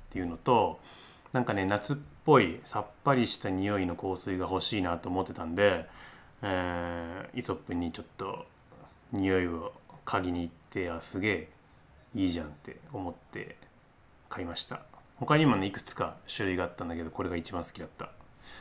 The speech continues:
で、香水はこの他にもあと二本持ってて、でもそれがどっ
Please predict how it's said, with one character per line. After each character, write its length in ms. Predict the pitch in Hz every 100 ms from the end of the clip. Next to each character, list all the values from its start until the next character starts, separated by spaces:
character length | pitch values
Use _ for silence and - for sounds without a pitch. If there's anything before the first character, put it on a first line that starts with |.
| - - - - -
で、 540 | 113 117 113 113 113 -
香 220 | 165 185
水 320 | 180 185 180
は 480 | 170 160 104 85 - - - - - - -
こ 100 | -
の 100 | 143
他 220 | 147 131 101
に 120 | 87
も 260 | 87 87
あ 60 | 92
と 100 | -
二 100 | 98
本 200 | 120 92
持 80 | 87
っ 20 |
て 140 | 85 -
て、 360 | 95 85 78 78 - - - - -
で 60 | 123
も 60 |
そ 140 | - 139
れ 100 | 160
が 380 | 170 135 98 - -
ど 100 |
っ 20 | 117